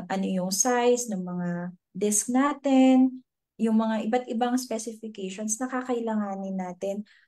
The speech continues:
para dun sa ating mga magiging data na i-analyze.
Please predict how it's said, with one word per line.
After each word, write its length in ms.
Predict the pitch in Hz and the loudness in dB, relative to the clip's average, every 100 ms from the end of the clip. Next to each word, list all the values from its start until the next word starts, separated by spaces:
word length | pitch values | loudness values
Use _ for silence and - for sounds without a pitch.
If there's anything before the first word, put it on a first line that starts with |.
| _ | _
para 280 | 254 262 269 | 0 4 4
dun 200 | 233 233 233 | 2 0 -4
sa 160 | 247 | -6
ating 480 | 202 202 208 220 208 | -4 -4 -2 0 0
mga 320 | 196 190 185 | 0 -4 -4
magiging 480 | 185 185 190 185 190 | -6 -6 -6 -4 -4
data 440 | 175 170 170 175 180 _ _ _ | -4 -6 -6 -10 -10 _ _ _
na 320 | 196 180 170 175 | -4 -4 -4 -6
i-analyze. 1040 | 208 196 165 165 165 170 180 165 170 - | -6 -4 -4 -8 -6 -4 -2 -2 -4 -8